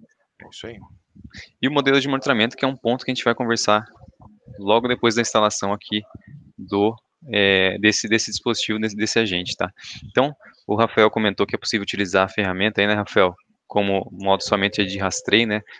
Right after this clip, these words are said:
Speaker 2: Somente pra que eu tenha um inventário, é totalmente possível. Então, eu posso utilizar aqui, fazer esse deploy desse, desse, desse agente como asset tracking only. Então, vai, vou ter apenas o inventário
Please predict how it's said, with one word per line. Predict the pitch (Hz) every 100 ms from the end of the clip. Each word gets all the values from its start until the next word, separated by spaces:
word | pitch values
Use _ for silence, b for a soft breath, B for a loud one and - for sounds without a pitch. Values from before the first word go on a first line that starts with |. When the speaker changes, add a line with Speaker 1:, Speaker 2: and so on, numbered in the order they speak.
| B
Speaker 2:
Somente | - - 95 98
pra | - 101
que | 101
eu |
tenha | - 101 104 98
um | 95
inventário, | 101 98 92 - 98 110 B B -
é | 113
totalmente | - 127 113 104
possível. | - - 101 107 107 - -
Então, | 107
eu | 104
posso | 104 104
utilizar | 110 104 98 95
aqui, | 95 101 104 B B
fazer | - 95 110
esse | -
deploy | 110 - 104
desse, | 95 - 113
desse, | 101 - 98 87 _ B B -
desse | 98
agente | 104 92 104 -
como | - 104 98
asset | 95 104
tracking | 98 - 92
only. | 92 107 113 117 104
Então, | 110 107
vai, | 113
vou | 104 101 101
ter | 110 107
apenas | 104 104 104 110
o | 107
inventário | 104 104 90 92 95